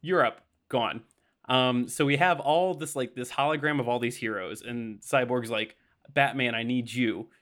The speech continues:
You're the one that's gonna help me, like, put in a plan and do this."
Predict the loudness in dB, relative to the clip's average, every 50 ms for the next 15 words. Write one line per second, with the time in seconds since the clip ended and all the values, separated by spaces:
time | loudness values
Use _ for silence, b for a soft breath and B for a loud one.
0 | b b -12 -4 0 2 2 2 2 0 0 -2 -4 -2 -2 -2 0 0 0 0
1 | -2 -4 -6 -8 -8 -8 -8 -4 0 0 0 0 0 -2 0 0 0 -2 -4 -4
2 | -2 -2 0 0 0 0 -2 -2 -4 -4 -2 -2 0 0 -2 -2 -4 -8 b b
3 | b b b b b -2 -2 0 2 2 0 0 0 -2 -4 -4 -6 -8